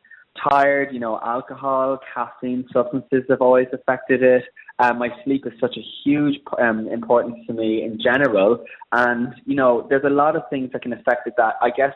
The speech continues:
when you might not be living with any condition of Tourette's, we might take for granted. Like, there's so many different elements of our day-to-day lives that can have an effect. So having an awareness and actually opening this conversation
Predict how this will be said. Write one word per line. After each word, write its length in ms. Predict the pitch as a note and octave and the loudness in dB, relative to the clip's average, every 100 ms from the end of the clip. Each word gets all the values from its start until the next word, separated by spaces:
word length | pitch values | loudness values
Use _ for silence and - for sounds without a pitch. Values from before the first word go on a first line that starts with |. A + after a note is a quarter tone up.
| - | 0
when 300 | C3+ B2 - - | 0 0 -6 -8
you 200 | B2 A#2+ | -6 -2
might 260 | A#2+ C#3 | -2 -2
not 200 | C#3 B2 | -2 -4
be 240 | A#2+ A#2 A#2 _ _ - | -4 -6 -8 _ _ -2
living 260 | A#2+ B2 A#2 | 0 2 2
with 140 | G#2 | 0
any 140 | A2+ A2+ | 0 -4
condition 320 | A2+ A2 A#2 | -6 -8 -8
of 80 | G#2+ | -10
Tourette's, 400 | - A2 G#2+ - | -2 0 0 -2
we 80 | A#2 | 0
might 160 | A2+ A#2 | 0 0
take 160 | A#2 | -2
for 100 | - | -2
granted. 480 | G#2 A#2+ A#2+ A2+ D#2 - - _ | 0 0 0 -4 -8 -12 -20 _
Like, 80 | A#2+ | -2
there's 240 | A#2+ A#2+ - | 0 0 0
so 160 | C3+ | 2
many 100 | C#3 C3 | 2 2
different 240 | B2+ A#2+ | -2 -2
elements 340 | B2 B2 A#2 A2+ | -2 -2 -2 0
of 60 | |
our 80 | A2 | 0
day-to-day 400 | A#2 A#2 A2+ G#2+ | 2 -2 -2 -2
lives 380 | G#2+ G#2 A#2+ C3+ - | 0 2 2 -2 -6
that 100 | - | -6
can 100 | A2+ | -4
have 300 | G#2 B2+ B2 | -4 0 0
an 80 | B2+ | 0
effect. 440 | A2+ - A2 - - - _ _ _ | -2 0 0 -2 -12 -20 _ _ _
So 400 | C#3 B2 A#2+ C#3 - | 2 4 2 -2 -6
having 340 | C3+ C3+ D3+ C#3+ | -2 -2 -4 -4
an 100 | B2+ | -4
awareness 440 | A#2 A#2+ B2 A#2 | -4 -4 -4 -8
and 100 | A2 | -8
actually 320 | A2 - A2 | -8 -8 -6
opening 460 | - A#2+ B2 C3 A2+ | 0 2 2 -2 -4
this 100 | A2 - | -10 -4
conversation 920 | A#2 G#2+ G#2 - B2 C#3+ D3+ G#2+ F#2 | -2 -2 -4 0 2 2 0 -6 -8